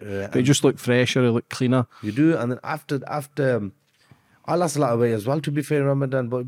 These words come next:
Speaker 1: you, I put it back on quite quickly.
Speaker 2: Mm-hmm.
Speaker 1: But it's good for you.
Speaker 2: Yeah, it's
Speaker 1: It's
Speaker 2: a good
Speaker 1: actually, fasting
Speaker 2: cleanse.
Speaker 1: is good for you, man.
Speaker 2: So,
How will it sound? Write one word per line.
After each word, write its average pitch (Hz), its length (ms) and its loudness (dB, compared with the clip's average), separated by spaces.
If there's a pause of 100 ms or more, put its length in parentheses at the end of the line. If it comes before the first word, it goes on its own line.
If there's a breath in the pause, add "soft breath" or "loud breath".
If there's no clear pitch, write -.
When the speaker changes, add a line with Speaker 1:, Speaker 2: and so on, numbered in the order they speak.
Speaker 1:
you, 131 140 -4
I 110 100 -2
put 139 200 -4
it - 40 -2
back 110 220 -4
on 110 160 -4
quite 104 180 -8
quickly. 123 320 -14 (160)
Speaker 2:
Mm-hmm. 104 260 -2 (220)
Speaker 1:
But 117 140 -4
it's 117 160 -8
good 165 220 -2
for 170 120 -4
you. 165 60 2 (920)
Speaker 2:
Yeah, 139 100 -4
it's - 80 -4
Speaker 1:
It's - 20 -4
Speaker 2:
a 131 60 -2
good 139 100 2
Speaker 1:
actually, - 160 -4
fasting 120 240 2
Speaker 2:
cleanse. 123 140 0
Speaker 1:
is 90 60 -4
good 127 160 -6
for - 140 -6
you, 131 80 -2
man. 101 140 -10 (640 soft breath)
Speaker 2:
So, 135 400 6